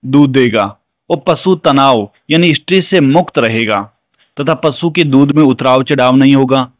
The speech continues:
यानी हमेशा दूध का एक लेवल बना रहेगा। यह कैल्शियम दूध बनाने वाली जरूरी हार्मोन का स्राव बढ़ाएगा और दूध बनाने वाली कोशिकाओं का निर्माण करेगा। यह कैल्शियम पशु के शरीर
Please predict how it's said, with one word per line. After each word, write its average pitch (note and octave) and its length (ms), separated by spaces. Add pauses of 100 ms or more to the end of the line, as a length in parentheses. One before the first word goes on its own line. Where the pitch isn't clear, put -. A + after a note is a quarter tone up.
(240)
यानी F#3 180
हमेशा E3 500
दूध D#3 340
का E3 300
एक D#3+ 180
लेवल C#3+ 380
बना B2+ 240
रहेगा। G#2+ 400 (640)
यह C#3 140
कैल्शियम D#3 440
दूध C#3+ 200
बनाने C#3 320
वाली C#3 320 (240)
जरूरी C#3+ 400
हार्मोन C3+ 460
का C3 140
स्राव B2 420
बढ़ाएगा C3 600 (240)
और D#3 140
दूध D3+ 220
बनाने C#3 280
वाली C3 180
कोशिकाओं B2+ 600
का G3 100
निर्माण B2 440
करेगा। G#2 540 (560)
यह C#3 160
कैल्शियम E3+ 400
पशु F3 320
के F3 160
शरीर D3+ 440